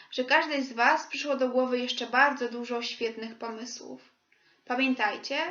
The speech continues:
że ważne jest, żeby te wszystkie rzeczy robić z uśmiechem, radością i życzliwością dla drugiego człowieka,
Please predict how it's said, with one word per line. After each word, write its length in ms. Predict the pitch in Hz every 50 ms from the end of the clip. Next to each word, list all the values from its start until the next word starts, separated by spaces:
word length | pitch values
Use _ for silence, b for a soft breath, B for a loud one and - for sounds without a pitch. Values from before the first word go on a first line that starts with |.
| 359 B B B B B B B B B B _ _ -
że 160 | 247 262 262
ważne 380 | 262 285 330 349 330 311 277 269
jest, 240 | 269 285 277 269 254
żeby 220 | 262 247 247 254
te 120 | - 254
wszystkie 440 | 247 - - 294 294 - - - 254
rzeczy 360 | 240 240 226 233 - 302 320
robić 320 | 311 294 254 240 254 254 -
z 60 | -
uśmiechem, 720 | - 247 - - 247 233 226 233 240 240 - 320 330 302
radością 760 | 285 262 233 226 226 214 - 254 - - - 175 - 349 -
i 100 | - 285
życzliwością 720 | 262 269 262 - - 247 240 226 220 247 240 - 247 240 233
dla 120 | 233 226
drugiego 420 | 226 220 220 214 220 214 220 226
człowieka, 640 | 226 - - 233 226 233 240 240 - - 254 262